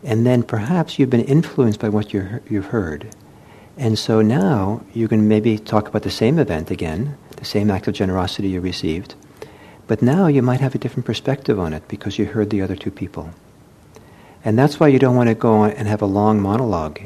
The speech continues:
at the beginning, because you haven't been influenced by anyone yet. You haven't, haven't been the, kind of been touched in some way, or something new that you never thought about hasn't kind of occurred to you because you haven't heard the other perspectives.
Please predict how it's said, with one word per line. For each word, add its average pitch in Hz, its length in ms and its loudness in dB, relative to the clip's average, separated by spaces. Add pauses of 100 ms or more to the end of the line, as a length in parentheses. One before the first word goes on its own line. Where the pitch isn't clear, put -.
at 123 120 -14
the 101 80 -8
beginning, 101 560 -2 (480)
because 120 240 -2
you 127 60 2
haven't 127 180 2
been 127 100 2
influenced 143 420 2
by - 80 -4
anyone 80 300 -4
yet. - 260 -12 (340)
You 117 100 -6
haven't, 113 220 0
haven't 117 280 0
been 107 140 0
the, 104 100 0
kind 104 240 -4
of - 280 -8 (120)
been 101 240 -2 (340)
touched - 380 -2
in 107 80 2
some 98 240 -2
way, 82 340 -4
or 78 220 -12 (340)
something 110 400 0
new 110 380 4 (100)
that - 180 -6
you 98 60 -4
never 104 240 0
thought 131 240 0
about 98 240 -2
hasn't 98 320 -4
kind 98 160 -6
of 87 160 -6
occurred 104 340 -6
to 104 100 -6
you 82 140 -4
because 85 360 -12
you 92 120 -12 (320)
haven't 92 260 -6
heard 90 240 -4
the 92 100 -8
other 87 140 -8
perspectives. - 720 -12